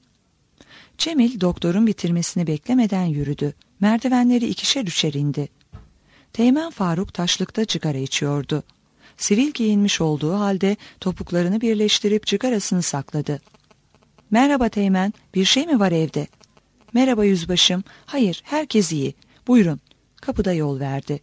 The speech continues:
"Merak edecek hiçbir şey yok." "Nereye gideceğiz, niçin?"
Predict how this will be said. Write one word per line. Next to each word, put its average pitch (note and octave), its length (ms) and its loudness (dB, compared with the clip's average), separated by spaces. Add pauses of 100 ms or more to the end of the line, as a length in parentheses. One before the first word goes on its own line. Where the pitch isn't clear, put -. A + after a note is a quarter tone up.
(280)
"Merak C4 380 0
edecek A3+ 360 -2
hiçbir C#4 280 -4
şey F3 280 -2
yok." C3+ 280 -6 (540)
"Nereye D4 320 2
gideceğiz, G3 680 0 (100)
niçin?" A3 480 2